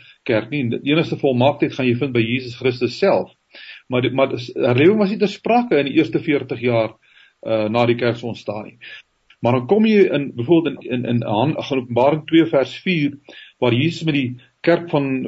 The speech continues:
van Efe-, Efese praat, een van die prominentste kerke of gemeentes in die vroeë kerk, wat op daai stadium drieënveertig jaar oud was. Uh, anders hulle, hulle het reeds in hulle tweede generasie ingegaan. En die Here sê vir hulle, "Ek het dit teen julle, dat julle, julle my nie meer so lief het as aan die begin nie, dat julle,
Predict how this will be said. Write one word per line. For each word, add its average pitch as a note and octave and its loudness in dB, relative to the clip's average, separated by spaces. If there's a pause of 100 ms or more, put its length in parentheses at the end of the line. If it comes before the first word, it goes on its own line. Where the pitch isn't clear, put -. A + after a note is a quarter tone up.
van A#2+ 0
Efe-, B2+ 2
Efese G3+ 2
praat, A#2+ 0
een C#3+ -6
van E3+ 0
die E3 -4
prominentste D3 -2
kerke A#2 0
of A2+ -8
gemeentes A#2+ 0
in A#2+ -2
die A#2+ -10
vroeë A2 0
kerk, G#2+ -6
wat A#2 -2 (260)
op A2 -4
daai D3 4
stadium D#3+ 2
drieënveertig D3+ 2
jaar B2 2
oud F3 4
was. G2+ -10 (520)
Uh, A#2 4 (100)
anders E3 4
hulle, D3 4
hulle C3+ -2
het B2+ -4
reeds F3 2
in E3+ -2
hulle C#3+ -4
tweede F3+ 4
generasie A#2 0
ingegaan. A#2 -8 (580)
En B2+ 2
die C3 6
Here E3 6
sê E3+ 4
vir D3 2
hulle, - 2
"Ek E3 0
het D#3 2
dit E3 2
teen F3+ 2
julle, E3 4
dat C#3+ -8
julle, D#3 -6
julle C#3 0
my D3+ 0
nie E3+ 0
meer E3 0
so D#3+ -2
lief D#3+ 0
het E3 4
as - -10
aan D#3 -4
die D#3 -4
begin G#3 -2
nie, F3+ 0
dat G#2+ -2
julle, B2 4